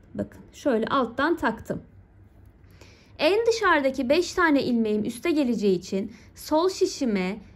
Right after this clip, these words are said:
üstten o beş tane ilmeğimi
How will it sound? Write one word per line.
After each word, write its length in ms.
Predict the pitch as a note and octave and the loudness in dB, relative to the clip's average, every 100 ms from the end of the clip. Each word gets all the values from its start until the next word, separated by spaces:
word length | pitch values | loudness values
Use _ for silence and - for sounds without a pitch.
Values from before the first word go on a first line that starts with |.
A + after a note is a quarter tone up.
| - _ | -20 _
üstten 1040 | D4 D4+ - - - B3+ A3 G#3+ A3+ C#4 F4+ - - - - | -2 -2 -4 -16 -6 -2 0 0 0 0 -2 -8 -20 -20 -6
o 200 | B3+ A3+ | -4 4
beş 280 | C#4+ F4 - | 4 4 -2
tane 300 | D4 A#3 G#3+ | 0 0 0
ilmeğimi 840 | - D4 A#3 G3+ G3 G3 A#3 D4+ | 2 2 4 2 2 0 0 -2